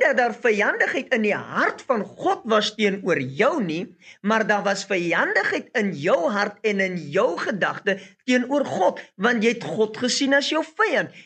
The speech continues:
Jy het gedink die Here is besig om sekere dinge van jou weg te hou. Maar die Bybel sê, God het in Christus gekom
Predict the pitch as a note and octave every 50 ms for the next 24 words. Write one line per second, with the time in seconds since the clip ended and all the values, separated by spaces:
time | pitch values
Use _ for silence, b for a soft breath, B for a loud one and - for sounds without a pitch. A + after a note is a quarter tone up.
0 | B B G#3 A3+ A3+ - - B3+ G#3+ F3 G#3 A3+ A#3 A3 G3 A3+ A3 G#3+ G#3+ G#3+
1 | A3+ A#3 G#3 F3 F3 G#3+ A3 G#3+ A3 A3+ A#3 A#3 A#3 A3+ G#3+ - A#3+ A3 A3 -
2 | A3+ A3+ G3+ G#3 A3 A3 A3+ A3 G#3+ A#3+ A3+ A3+ A3+ A#3 A3+ G3 F#3+ C4+ E4 E4+
3 | - - - A#3 F3+ D3+ C#3 - B B B B B - F#3+ G#3+ G#3 G3 G#3 F#3
4 | D3 E3+ A#3 D#4 F4+ - F4 D#4 - - G#3 G3+ F#3+ G3 B B B B _ -
5 | - - - F4 F4+ - G4+ F4+ F4 - F4+ F4 E4 - - C#4 B3+ C4 B3+ -
6 | - D4 C#4 - - D4+ D4+ - - _ - G#3+ G3+ G#3 G#3 G#3